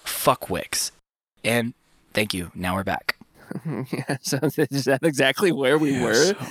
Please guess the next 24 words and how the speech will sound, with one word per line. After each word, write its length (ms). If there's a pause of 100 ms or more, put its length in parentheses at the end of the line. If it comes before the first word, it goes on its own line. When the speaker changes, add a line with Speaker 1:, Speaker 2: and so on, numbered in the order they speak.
Speaker 2:
at 180
that 180
point 180
in 60
time? 500
Speaker 1:
When 220
the 100
T 320
R 400
eight 220
oh 160
eight, 240
though, 400 (160)
we 340
didn't 300
decide 340
to 60
buy 240
it, 160
though, 160
when 80
we 100
were 100
there. 360